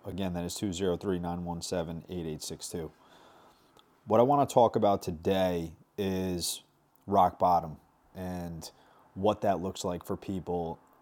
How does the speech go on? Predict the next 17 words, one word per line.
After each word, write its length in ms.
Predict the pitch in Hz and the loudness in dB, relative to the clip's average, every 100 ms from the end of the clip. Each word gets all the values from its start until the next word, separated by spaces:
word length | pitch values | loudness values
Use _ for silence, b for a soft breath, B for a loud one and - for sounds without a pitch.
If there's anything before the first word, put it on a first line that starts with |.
| _ - | _ -10
and 640 | 98 95 92 92 87 78 _ _ - 107 | -6 -4 -4 -6 -8 -12 _ _ -16 -8
do 100 | 92 | -2
you 180 | 120 135 | 2 4
even 240 | 131 113 101 | 2 0 -4
ha-, 300 | - - - | -8 -10 -2
have 280 | - 123 - | 4 4 4
to 60 | 104 | -4
hit 240 | 120 95 | -4 -4
rock 320 | 95 95 - | -2 -2 -2
bottom? 380 | 98 92 80 64 _ _ _ _ - | -2 -2 -2 -10 _ _ _ _ -6
And 400 | 110 110 107 95 b b b b b _ _ _ _ _ - - | -2 0 -2 -6 b b b b b _ _ _ _ _ -16 -12
it's 200 | 123 107 | -10 0
always 260 | 127 127 143 | 6 8 8
an 140 | 123 | 6
interesting 360 | 120 104 - 95 | 4 0 -4 -6
topic 460 | 90 87 80 78 - | 0 0 0 -6 -10
because 400 | 87 98 90 | -6 -4 -4